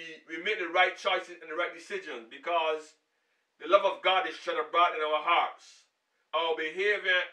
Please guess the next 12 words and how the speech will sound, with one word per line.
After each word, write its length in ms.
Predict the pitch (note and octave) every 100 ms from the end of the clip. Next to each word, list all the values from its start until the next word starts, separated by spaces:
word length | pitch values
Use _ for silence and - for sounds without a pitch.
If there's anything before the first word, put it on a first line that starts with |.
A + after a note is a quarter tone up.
| D#3+
and 100 | D#3
our 360 | D#3+ D#3+ G#3+
attitudes 720 | G#3 G3 - F3+ E3+ D#3+ D3+ - _
exemplify 920 | D#3 D3+ D#3 D3 D3+ F3+ F3+ E3 E3 - _ _ _ _
God, 380 | F#3 E3 - -
or, 460 | A#2 C#3+ C#3 C3+ C3+ - _
or 340 | C3+ C#3+ C3+
brings 260 | - F3 F#3 -
honor 160 | F#3 F3+
to 120 | D#3
his 180 | D3+ - D3
name, 420 | F3 E3 B2+